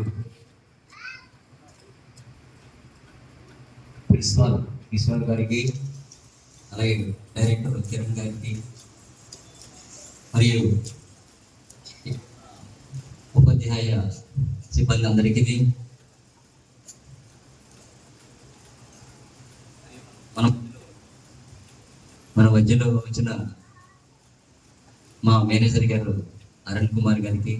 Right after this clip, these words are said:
మరి ఫీల్డ్ ఆఫీసర్ గారికి, అందరికీ హృదయపూర్వకమైన నమస్కారాలు తెలియజేస్తున్నాను. మరీ ముఖ్యంగా ఇంత ఘనంగా ఏర్పాటు చేసిన మన కిషోర్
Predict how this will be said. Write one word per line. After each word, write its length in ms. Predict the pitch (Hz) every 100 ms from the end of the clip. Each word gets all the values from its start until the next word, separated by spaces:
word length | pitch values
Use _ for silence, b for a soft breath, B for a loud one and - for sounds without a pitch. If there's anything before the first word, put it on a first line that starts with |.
| 110 - -
మరి 160 | 101 98 98
ఫీల్డ్ 200 | 98 98
ఆఫీసర్ 240 | 101 98 98
గారికి, 280 | 98 95 98 - - - _ _ _ -
అందరికీ 460 | 117 127 139 - 127 104 - - - _ _ _ _ _ _ _ _ _ _ _ _ _ _ _ _ -
హృదయపూర్వకమైన 800 | 131 117 123 - 117 - - - - - - _ -
నమస్కారాలు 420 | 110 104 117 113
తెలియజేస్తున్నాను. 480 | 104 92 90 - - - _ _ _ _ _ _ _ _ _ -
మరీ 180 | 107 120 120
ముఖ్యంగా 400 | 117 117 117 107 92 - - _ _ _ _ _ _ -
ఇంత 120 | 135 - 131
ఘనంగా 280 | 131 147 143 127
ఏర్పాటు 280 | 127 139 -
చేసిన 260 | 131 - 131 123 - - - _ _ _ _ _ _ _ _ _ _ _ _ _ -
మన 120 | 113 117 101 98 95 - - - _ _ _ _
కిషోర్ 320 | - 131 135